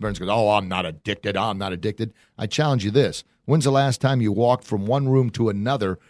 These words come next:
without carrying your cell phone? And don't say, "Well, I had it plugged in to charge." <laughs> If it was charged fully, you would have it with you.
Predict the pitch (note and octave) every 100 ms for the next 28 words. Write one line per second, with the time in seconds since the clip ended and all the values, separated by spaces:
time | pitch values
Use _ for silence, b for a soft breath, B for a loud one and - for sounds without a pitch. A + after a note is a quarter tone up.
0 | b G2+ G#2+ A#2+ - C3 A#2+ G#2+ G2 -
1 | B2+ A#2+ G#2 D#2+ B1+ _ _ _ _ G2+
2 | A2+ D3 - D3 A#2+ A2 G#2+ A2+ G#2 -
3 | A#2+ G2+ A2 F2 - C#3+ G#2+ E2+ - -
4 | - - F#3 B B - C3+ D#3+ C3 -
5 | F3 D3 B2+ - E3 C#3+ G#2+ G2 B -
6 | B2+ A#2 A#2+ G#2 A2+ C3 - E2